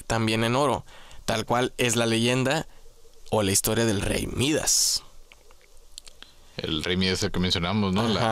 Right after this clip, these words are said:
Speaker 1: Ajá. Una tercera
Speaker 2: la cosa.
Speaker 1: teoría habla de la piedra filosofal como una metáfora para alcanzar la perfec-, la perfección,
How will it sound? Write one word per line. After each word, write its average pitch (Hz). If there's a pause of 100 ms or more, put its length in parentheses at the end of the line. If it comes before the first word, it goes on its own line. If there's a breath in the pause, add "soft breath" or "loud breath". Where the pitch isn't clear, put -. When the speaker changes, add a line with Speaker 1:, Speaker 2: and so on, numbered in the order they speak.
Speaker 1:
Ajá. 104 (1400 loud breath)
Una 160
tercera 160
Speaker 2:
la 175
cosa. 180
Speaker 1:
teoría 156
habla 151
de 135
la 117
piedra 123
filosofal 135
como 117
una 135
metáfora 131
para 113
alcanzar 113
la 117
perfec-, -
la 120
perfección, 139